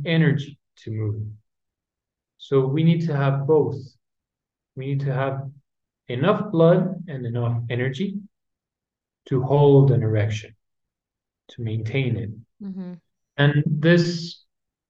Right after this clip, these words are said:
Speaker 1: this comes again close to the liver, because the liver is the blood bank. And whenever the liver is not being able to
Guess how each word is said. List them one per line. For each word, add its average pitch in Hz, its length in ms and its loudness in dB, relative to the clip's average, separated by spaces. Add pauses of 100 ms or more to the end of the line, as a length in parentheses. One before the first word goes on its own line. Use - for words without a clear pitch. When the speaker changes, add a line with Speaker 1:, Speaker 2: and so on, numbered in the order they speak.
(640)
Speaker 1:
this 143 240 -2
comes 185 560 6
again 139 1080 6 (460)
close 139 400 -2 (460)
to 139 100 -6
the 139 100 0
liver, 139 580 0
because 135 180 -12
the 139 80 0
liver 165 240 6
is 147 160 2
the - 80 -6
blood 139 380 0
bank. 139 200 -10 (1700)
And 139 580 -4
whenever 185 540 0
the 156 140 -2
liver 147 680 -2 (480)
is 120 140 -10
not 139 360 4
being 143 280 4
able 139 380 4
to 135 200 -10